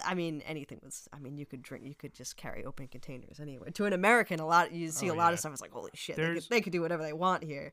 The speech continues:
Speaker 2: The first rule in, in Mexico is there are no rules.
Speaker 1: Yeah, it's a little bit like the Wild West, a little bit. Um,
Speaker 2: But their fans, you know, that we, we, Chrissy and I have been fortunate enough,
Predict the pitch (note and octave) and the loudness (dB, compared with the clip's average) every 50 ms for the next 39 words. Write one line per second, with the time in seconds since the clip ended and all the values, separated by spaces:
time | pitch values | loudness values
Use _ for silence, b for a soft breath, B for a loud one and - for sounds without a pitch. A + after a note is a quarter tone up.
0 | _ - - C3+ - - D#3 D#3+ D3+ - - - D3 D3 D3 C#3 C3 B2 A#2+ A#2 | _ -8 -8 -6 -4 -2 -2 0 -2 -2 -6 -6 -6 -4 -4 -4 -6 -6 -8 -10
1 | - C3+ C3+ A#2+ A#2+ B2 B2 B2+ - - - A#2 - - A#2+ A2+ A2 G#2+ G#2+ - | -10 -10 -12 -10 -10 -10 -10 -10 -12 -14 -14 -14 -12 -12 -10 -10 -10 -12 -12 -12
2 | A#2+ A2+ F#2+ A2+ A#2 A#2 A2+ A2+ A2 G#2 G2+ G#2 G#2+ A2 G#2+ G#2 G2 F#2 - - | -12 -10 -8 -8 -8 -8 -10 -10 -12 -12 -12 -12 -12 -12 -12 -12 -14 -16 -18 -20
3 | - _ - D#3 D3 C#3+ D3 D3 C#3 - F3+ G#3 G#3+ B3 D4 F4 F#4+ F#4 F4 D4+ | -18 _ -10 -10 -8 -8 -8 -10 -10 -8 -4 -2 -2 -2 0 -2 -2 -2 -2 -2
4 | B3 B3+ A#3 A#3 G3+ G3+ G3 F3+ D#3+ D3+ - B2+ B2+ - - C#3 - C#3 C#3+ C#3 | -2 -2 -2 -2 0 2 2 2 2 0 -2 -6 -6 -6 -6 -6 -6 -8 -8 -10
5 | D3 C#3+ - - - - _ _ _ _ _ _ - D3 D3 C#3+ C#3 C#3 C3+ C3+ | -10 -12 -12 -12 -12 -14 _ _ _ _ _ _ -6 -6 -4 -4 -4 -6 -8 -12
6 | - _ _ _ _ _ B B B B B B B B B B - D3+ - D#3+ | -14 _ _ _ _ _ B B B B B B B B B B -10 -8 -6 -6
7 | D3 - - - D#3+ F3+ G3+ G#3 F3+ D3+ C#3 - - - - - - - E3+ D#3 | -6 -6 -6 -6 -4 -4 -2 -2 -4 -4 -6 -8 -10 -16 -20 -20 -12 -8 -6 -6
8 | D3 C#3 C3+ B2+ B2 - - D#3 D#3 D#3+ E3+ F3+ E3+ - C#3+ D#3 D#3+ - - _ | -6 -6 -8 -8 -10 -8 -6 -6 -4 -2 -2 -4 -4 -6 -8 -8 -8 -8 -10 _
9 | _ _ - - - _ - - D#3+ - - D3 D3 C#3+ C#3 C#3 C3+ C3+ - - | _ _ -20 -20 -18 _ -6 -6 -4 -4 -2 -2 -2 -2 -2 -4 -4 -6 -8 -8
10 | A#2+ A#2 - - A#2+ A#2 - - A2+ A2 A2 A2 A2+ A2 G#2+ | -8 -8 -8 -8 -10 -10 -10 -10 -12 -10 -10 -10 -10 -10 -12